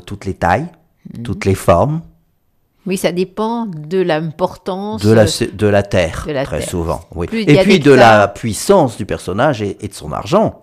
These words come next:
Speaker 2: Oui, mais
Speaker 1: Hein ?
Speaker 2: ça, ça va peut-être, euh, ensemble.
Speaker 1: Oui, oui, oui, bien sûr, oui,
Speaker 2: Mm.
Speaker 1: tout à fait.
Speaker 2: Oui.
Speaker 1: Alors on peut avoir des, des, parce qu'à l'intérieur donc du pigeonnier, vous avez, euh, souvent des, des cases, hein, qu'on appelle des boulins,
Speaker 2: Oui.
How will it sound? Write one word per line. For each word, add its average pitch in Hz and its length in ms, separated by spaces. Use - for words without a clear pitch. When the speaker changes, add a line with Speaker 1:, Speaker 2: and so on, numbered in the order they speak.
Speaker 2:
Oui, 214 200
mais 175 140
Speaker 1:
Hein ? 110 60
Speaker 2:
ça, 196 100
ça 190 140
va 170 120
peut-être, 170 460
euh, 160 200
ensemble. 175 460
Speaker 1:
Oui, 107 340
oui, 123 100
oui, 113 220
bien 90 120
sûr, - 280
oui, 85 100
Speaker 2:
Mm. 76 40
Speaker 1:
tout - 180
à 82 40
fait. - 160
Speaker 2:
Oui. 170 60
Speaker 1:
Alors 110 160
on 120 60
peut 170 200
avoir 113 400
des, 92 340
des, 87 460
parce - 180
qu'à 85 260
l'intérieur 98 540
donc 87 240
du 87 160
pigeonnier, 90 500
vous 85 220
avez, 85 340
euh, 78 500
souvent 87 520
des, 82 460
des 85 120
cases, 143 420
hein, 101 140
qu'on 85 120
appelle 82 260
des 90 100
boulins, 151 500
Speaker 2:
Oui. 139 340